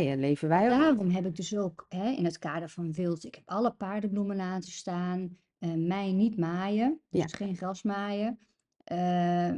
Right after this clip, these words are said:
Speaker 2: ik laat alle s-, bloemetjes die tussen de, ehm, steentjes komen, hè, dit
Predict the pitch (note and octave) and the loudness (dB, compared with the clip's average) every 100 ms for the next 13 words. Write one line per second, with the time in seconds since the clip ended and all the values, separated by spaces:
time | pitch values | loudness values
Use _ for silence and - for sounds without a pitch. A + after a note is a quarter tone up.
0 | - - F3+ F3+ E3+ E3+ - B3 A#3 G#3 | -6 -10 -6 -4 -4 -6 -4 0 2 0
1 | F3+ - F3 A3 A#3 A3 F3 - E3 G#3 | -2 -8 -2 2 2 2 -2 -6 -6 -6
2 | G#3 F3+ F#3 F3+ E3+ E3 D#3+ E3 E3 D#3+ | -4 -4 -2 -2 0 -2 -6 -8 -6 -4
3 | D#3+ D#3+ D#3+ D#3+ - G#3 G#3 G#3 D#3 - | 0 0 -2 -6 -4 2 2 2 -4 -8
4 | - D#3+ D#3+ D#3+ D#3+ F3+ F3+ - | -6 -4 -2 0 -2 -4 -10 -16